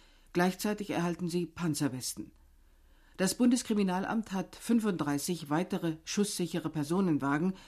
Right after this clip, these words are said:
zum Stückpreis von vierhundertdreißigtausend Mark angeschafft. Die Objektschutzliste wurde um das Entwicklungshilfeministerium und das Umweltressort erweitert. Letzteres insbesondere wegen der Abteilung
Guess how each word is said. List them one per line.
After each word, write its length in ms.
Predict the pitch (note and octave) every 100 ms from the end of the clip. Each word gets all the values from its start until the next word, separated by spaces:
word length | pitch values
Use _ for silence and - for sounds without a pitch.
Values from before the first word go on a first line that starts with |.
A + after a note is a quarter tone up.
| -
zum 180 | - E3
Stückpreis 640 | - A3 - - F3 E3+
von 240 | - D#3
vierhundertdreißigtausend 1200 | D3 G3 G3+ F3 D#3+ D#3 C3+ C#3 D#3+ D#3 C#3+ D3+
Mark 260 | D#3 D3+ -
angeschafft. 540 | C3 A#2+ A#2+ - - - _ _ _ _ - _ - - -
Die 220 | G3 F#3+
Objektschutzliste 1080 | F3+ F#3 B3 - - D3 D#3+ E3+ - G#3 G3+ - _
wurde 240 | F3+ F3+ E3+
um 140 | F3
das 180 | E3 D#3
Entwicklungshilfeministerium 1700 | D3+ D3+ G#3+ G#3+ F3+ - D#3+ D#3+ E3+ F3 - F#3 F3+ F#3 G#3+ A#3 - -
und 180 | E3+ F3
das 140 | E3
Umweltressort 920 | - F#3+ D3 C#3+ - D3+ - D3 C#3
erweitert. 540 | E3 D#3 C#3+ - - - _ _ _ _ - -
Letzteres 500 | F#3+ G#3 - A3 A3+
insbesondere 760 | - G3+ G3+ E3 D3+ E3+ F3 D#3+
wegen 180 | D#3 D#3
der 140 | -
Abteilung 480 | - D#3 C#3+ D3+